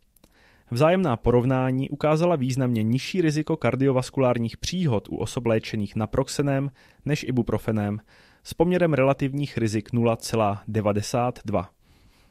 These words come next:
Z přípravků hodnocených v méně než deseti studiích bylo nejvyšší kardiovaskulární riziko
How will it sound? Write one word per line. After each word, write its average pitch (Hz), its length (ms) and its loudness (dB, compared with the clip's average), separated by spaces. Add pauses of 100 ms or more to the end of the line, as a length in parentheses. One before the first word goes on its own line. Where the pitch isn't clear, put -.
(120)
Z - 80 -16
přípravků 180 540 -2
hodnocených 131 680 0
v - 100 -6
méně 123 300 2
než 107 180 0
deseti 113 380 -2
studiích 123 540 -2 (340)
bylo 113 180 4
nejvyšší 165 480 0
kardiovaskulární 123 1000 2
riziko 131 540 2